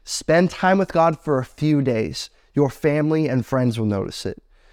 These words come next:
Spend time with God for a long stretch consistently, and the world won't be able to help but notice that you are covered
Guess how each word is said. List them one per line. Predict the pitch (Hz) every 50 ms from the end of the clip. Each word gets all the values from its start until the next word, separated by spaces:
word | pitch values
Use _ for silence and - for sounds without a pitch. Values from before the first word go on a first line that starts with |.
| _ _ _ -
Spend | - - - 185 185 202 214 -
time | - 226 220 233
with | 233 226 220 -
God | 175 165 165 175 160
for | - - 165 151
a | 143 139
long | 139 139 139 135 139 139 151 160 165 175 170
stretch | - - - 165 156 156 151 - -
consistently, | - 165 139 123 - - - 160 147 - - 139 131 - 123 120 117 - - - - _
and | - 160 165
the | 165 156
world | 151 143 143 143 160 175 190 202 220 226 240 196 160 143
won't | 131 160 175 196 202 190
be | - 208 185 -
able | 175 170 165 175
to | 175 170
help | 160 - - 175 190 180 -
but | - 156 -
notice | 131 139 147 151 147 135 127 - -
that | 165 -
you | 160 160 170
are | 156 135
covered | - - - 92 - - 220 208 202 190 208 202 202 202